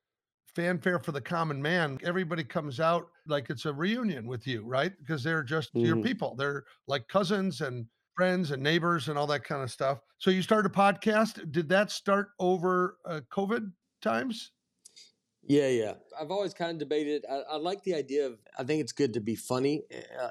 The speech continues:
Speaker 2: constantly and have to be, like, the pressure of, like, you're recording something, you gotta be funny.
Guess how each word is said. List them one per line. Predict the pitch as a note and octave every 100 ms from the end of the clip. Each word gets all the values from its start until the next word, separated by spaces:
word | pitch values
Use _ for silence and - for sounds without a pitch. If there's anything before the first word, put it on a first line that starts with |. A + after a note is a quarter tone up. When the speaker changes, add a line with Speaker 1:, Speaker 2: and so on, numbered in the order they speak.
| -
Speaker 2:
constantly | B2 C3+ C3+ D3+ D3+ D#3+ D#3+ - _ A2+
and | B2
have | B2
to | A#2+
be, | G2+ A#2+ B2 -
like, | A2+ A#2
the | A#2
pressure | - B2+ A#2+ B2+ A#2+
of, | G#2
like, | G#2+ G#2+
you're | G2+
recording | - B2+ A#2+
something, | A#2 A2 A2
you | G#2+ G2+
gotta | G#2+
be | G#2
funny. | G2 A2 G#2+